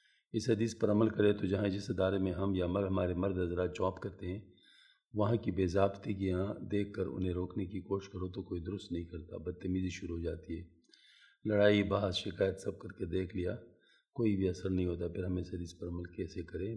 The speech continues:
بعض دفعہ تو اپنے گھر میں صورتحال پیش آ جاتی ہے، پھر گھر میں کیا رویہ رکھیں؟ اللہ اکبر۔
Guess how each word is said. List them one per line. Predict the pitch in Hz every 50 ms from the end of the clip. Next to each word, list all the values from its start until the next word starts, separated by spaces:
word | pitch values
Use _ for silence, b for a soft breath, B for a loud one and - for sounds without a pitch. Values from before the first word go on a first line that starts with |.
| - -
بعض | - 90 87 82
دفعہ | 92 87 - -
تو | - - - 85
اپنے | 82 85 117 107 98 80
گھر | 90 87
میں | 87 87 90 87
صورتحال | - - 87 90 87 87 85 85
پیش | 85 - 90 90 87 - -
آ | -
جاتی | - 82 85 - - -
ہے، | -
پھر | - - 87 82
گھر | 87 90 85
میں | 85 87 85
کیا | 85 - 90 87
رویہ | 87 82 78 80 82 - - 92
رکھیں؟ | 90 - _ _ _ _ _ _ _ _ _ _ _ _ _ _ _ _ _ _ - b b b b b b b b b b b b b b b b b b b b b b b b b _ _ _ _ _ _ _ _ _ _ _ -
اللہ | 139 120 113 110 101 98 98 92 90 82 - 85 82 80
اکبر۔ | 78 - - - 87 -